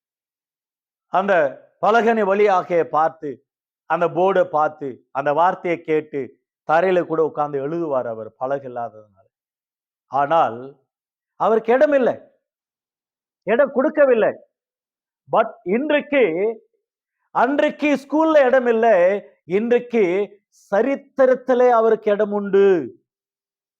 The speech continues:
சரித்திரத்தில் இடம் உண்டு. அவர் இல்லாம ஸ்கூல் இல்லை. இப்போ அவருடைய பாட புத்தகம் இல்லாமல், அவருடைய புகைப்படம் இல்லாமல், அவர் போட்டோ இல்லாமல் ஸ்கூல் இல்லை. ஸ்கூல்ல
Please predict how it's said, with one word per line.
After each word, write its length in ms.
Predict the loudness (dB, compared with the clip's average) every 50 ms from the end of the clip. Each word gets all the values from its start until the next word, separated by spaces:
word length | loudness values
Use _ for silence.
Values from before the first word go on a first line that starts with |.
| _ _ _ _ _ _ _ _ _ _ _ _ _ _ _ _ _ _ _ _ _
சரித்திரத்தில் 680 | 0 2 2 2 0 0 0 0 0 2 2 2 2 2 2
இடம் 200 | 2 0 -2 -2
உண்டு. 220 | -6 -6 -8 -12 -12 -14 _ _ _ _ _ _ _ _ _ _ _ _ _ 0
அவர் 280 | 2 4 4 4 4 4
இல்லாம 480 | 2 2 4 4 4 4 2 2 2 0
ஸ்கூல் 340 | 0 -2 -4 -4 -2 0 0
இல்லை. 220 | 0 2 2 2 0
இப்போ 240 | 0 -2 -8 -16 -20 -20 _ _ _ _ _ _ _ _ _ _ _ _ _ _ _ _ _ _ _ _ _ _ _ _ _ _ _ _ _ -4
அவருடைய 360 | -2 -2 -2 -2 -2 -2 -4 -2
பாட 280 | -2 0 0 2 2 0 -4
புத்தகம் 480 | -4 -10 -12 -10 -10 -10 -8 -8 -8 -6
இல்லாமல், 380 | -4 -2 -2 -2 -2 -4 -8 -10 -14 _ _ _ _ _ _ _ _ -2
அவருடைய 460 | 0 2 2 2 2 2 2 2 2 2 0 -2 -4
புகைப்படம் 720 | -2 -2 0 2 2 0 0 0 -2 -2 -2 -4 -4 -4
இல்லாமல், 400 | -2 0 0 0 0 0 -2 0
அவர் 220 | 0 0 0 -2 -4
போட்டோ 300 | -4 -6 -6 -2 0 0 0
இல்லாமல் 480 | 0 0 0 0 0 0 0 -2 -2 -4 -6 _ _ _ _ _ _ _
ஸ்கூல் 340 | _ _ _ -8 -6 -4 -4
இல்லை. 260 | -4 -4 -4 -6 -8 -8 _ _ _ _ _ _ _ _ _ _ _ _ _ _ _ _
ஸ்கூல்ல 420 | _ -6 -2 0 0 0 2 2